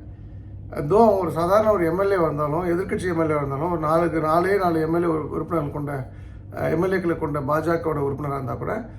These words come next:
அவங்க, அவங்க ஜெயிச்ச தொகுதிக்கு அந்த மாவட்டத்துக்கு நிறைய நல்ல விஷயங்கள் பண்ணணுன்றதுக்காக அவங்களை கொண்டு வராங்க. அவங்களை எந்த அளவுக்குலாம் இழிவுபடுத்த முடியுமோ, அசிங்கப்படுத்த முடியுமோ அப்படின்னு நினைத்து ஒரு அரசியல் தமிழ்நாட்டில் இருப்பது நல்லதல்ல. இது நான் வந்து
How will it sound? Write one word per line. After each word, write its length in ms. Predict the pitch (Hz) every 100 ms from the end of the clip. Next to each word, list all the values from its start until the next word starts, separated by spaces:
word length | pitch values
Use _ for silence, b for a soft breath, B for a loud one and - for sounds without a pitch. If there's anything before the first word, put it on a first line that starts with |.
| B B B
அவங்க, 360 | - 156 254 254
அவங்க 440 | 208 202 185 165
ஜெயிச்ச 220 | 233 233
தொகுதிக்கு 400 | 170 180 175 175
அந்த 240 | 220 202 175
மாவட்டத்துக்கு 640 | 160 170 180 170 165 190
நிறைய 240 | 190 170 170
நல்ல 220 | 170 196
விஷயங்கள் 540 | 180 185 165 151 156
பண்ணணுன்றதுக்காக 500 | 165 170 156 151 180 190
அவங்களை 220 | 160 135
கொண்டு 200 | 156 160
வராங்க. 400 | 156 135 120 - - B B B B B B -
அவங்களை 320 | - 226 233
எந்த 220 | 214 254
அளவுக்குலாம் 400 | 269 247 254 247
இழிவுபடுத்த 500 | 220 233 233 208 180
முடியுமோ, 380 | 185 180 190 185
அசிங்கப்படுத்த 460 | 165 190 170 160 165
முடியுமோ 400 | 156 151 165 170
அப்படின்னு 320 | 165 214 226
நினைத்து 640 | 190 214 220 247 262 - - B B
ஒரு 160 | - 165
அரசியல் 480 | 160 190 214 196 156
தமிழ்நாட்டில் 480 | 143 165 165 156 143
இருப்பது 280 | 135 156
நல்லதல்ல. 560 | 180 131 143 127 127 123 - - - B B B B -
இது 200 | 160 175
நான் 180 | 160 160
வந்து 580 | 170 196 180 156 135